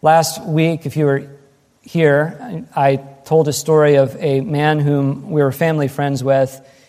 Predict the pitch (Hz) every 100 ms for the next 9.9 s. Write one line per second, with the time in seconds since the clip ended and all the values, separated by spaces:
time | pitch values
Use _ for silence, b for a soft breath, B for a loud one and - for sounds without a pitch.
0 | b b _ 156 151 143 139 - - -
1 | _ _ _ 160 156 196 196 - 147 131
2 | 131 - - _ _ _ - - - 156
3 | 139 180 165 143 160 165 170 151 135 131
4 | 127 123 - _ _ b b b b b
5 | b _ _ _ 175 165 165 160 - -
6 | _ _ _ _ _ _ _ _ _ _
7 | _ _ _ _ 214 175 202 220 185 185
8 | 165 156 180 170 180 175 175 165 - 165
9 | 160 156 139 127 175 170 170 165 165